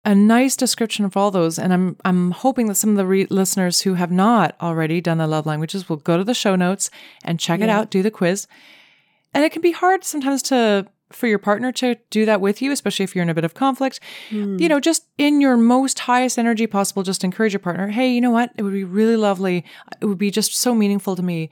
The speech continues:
Speaker 1: if you would take ten minutes and just do this quiz." It, it might be
Speaker 2: Yeah.
Speaker 1: helpful for us to sort of know more about each other, communicate a bit, a bit better.
Speaker 2: Yeah.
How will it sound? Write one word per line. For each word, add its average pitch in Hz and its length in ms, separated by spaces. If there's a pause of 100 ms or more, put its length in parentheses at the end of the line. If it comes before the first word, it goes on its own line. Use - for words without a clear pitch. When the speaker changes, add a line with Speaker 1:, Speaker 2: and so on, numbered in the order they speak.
(300)
Speaker 1:
if 185 120
you 202 180 (200)
would 190 160
take 180 240
ten 170 200
minutes 143 280
and 151 80
just 147 160
do 156 80
this 147 160
quiz." 135 240
It, 185 100 (140)
it 214 220
might 190 260
be 185 60
Speaker 2:
Yeah. 170 80
Speaker 1:
helpful - 280
for - 140
us 156 160
to - 100
sort - 180
of 151 120 (240)
know 233 200
more 240 140
about 214 220
each 214 160
other, 202 160
communicate 196 440
a 175 60
bit, 170 220 (420)
a 165 40
bit 165 100
better. 139 320 (160)
Speaker 2:
Yeah. 196 240